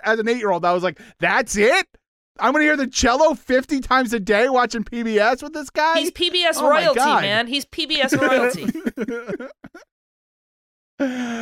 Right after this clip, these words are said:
Speaker 1: Um, and again, I was seven. I was like, "This is where my tax dollars are going." Great. For this,
Speaker 2: <laughs>
Speaker 1: to, to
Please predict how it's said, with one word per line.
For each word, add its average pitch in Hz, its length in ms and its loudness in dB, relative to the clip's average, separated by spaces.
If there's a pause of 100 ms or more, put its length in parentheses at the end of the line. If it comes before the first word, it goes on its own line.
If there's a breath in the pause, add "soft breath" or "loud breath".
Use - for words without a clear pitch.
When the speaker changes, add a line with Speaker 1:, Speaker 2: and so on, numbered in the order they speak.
(160)
Speaker 1:
Um, 185 720 4 (480 soft breath)
and 220 160 2
again, 233 300 2
I 175 80 0
was 185 120 -6
seven. 196 280 -2
I - 20 -4
was 147 100 -6
like, 143 200 -10
"This 165 140 -4
is 196 60 -10
where 196 100 -2
my 180 100 -2
tax 196 260 -4
dollars 139 220 -6
are 131 80 -16
going." 104 300 -14 (100)
Great. 190 240 0
For 233 260 0
this, 208 200 2
Speaker 2:
<laughs> - 0 -
Speaker 1:
to, 277 80 2
to 269 220 0